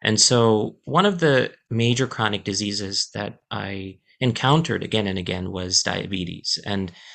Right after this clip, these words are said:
diabetes was something in, in primary care is just so common. And so any condition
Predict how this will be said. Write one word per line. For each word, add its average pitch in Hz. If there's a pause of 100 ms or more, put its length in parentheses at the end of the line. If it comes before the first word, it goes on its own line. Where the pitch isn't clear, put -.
(280)
diabetes 107 (380)
was 104
something 98
in, 92 (560)
in 95 (500)
primary 117
care 95
is - (300)
just 101
so 98
common. 95 (100)
And 101
so 107 (460)
any 139
condition 113